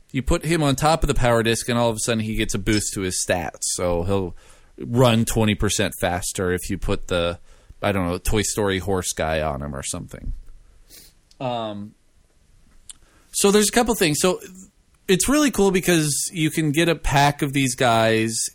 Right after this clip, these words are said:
and it, they all come with, like, new levels. So basically, if you buy, like, the Incredibles pack, you basically get a new game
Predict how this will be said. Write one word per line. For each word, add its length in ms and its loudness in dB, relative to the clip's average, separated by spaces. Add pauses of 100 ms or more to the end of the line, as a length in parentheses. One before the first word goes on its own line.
and 640 2 (840)
it, 220 -4
they 140 6
all 160 6
come 300 2
with, 180 0
like, 180 0
new 160 2
levels. 400 0
So 80 -4
basically, 360 0
if 100 -8
you 80 -2
buy, 260 2
like, 200 0
the 140 0
Incredibles 460 -2
pack, 320 0
you 60 -2
basically 420 0
get 160 2
a 80 0
new 160 0
game 600 -2